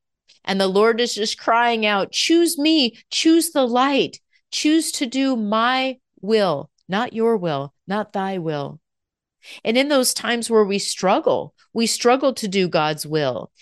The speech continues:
It may not be popular in our family, in our church, in our workplace, in the politics of the day. But when we know it is God's will,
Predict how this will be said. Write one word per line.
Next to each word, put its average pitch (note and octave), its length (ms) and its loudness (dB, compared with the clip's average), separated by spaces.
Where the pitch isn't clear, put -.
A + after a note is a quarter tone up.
It A3 140 0
may A#3+ 160 4
not A#3+ 200 2
be A#3 120 0
popular A3 640 2
in G#3 180 -2
our G3 160 0
family, G3+ 680 -2
in A3 180 2
our A3 160 4
church, F#4 840 2
in B3 140 2
our B3+ 140 2
workplace, G3 880 0
in C#4+ 220 0
the D4+ 100 2
politics D4 720 0
of D#4+ 220 2
the D#4 100 0
day. C#4+ 560 0
But - 260 2
when B3 260 2
we B3 180 2
know B3+ 460 2
it C#4 120 0
is B3+ 260 -2
God's G#3 340 0
will, E3 480 0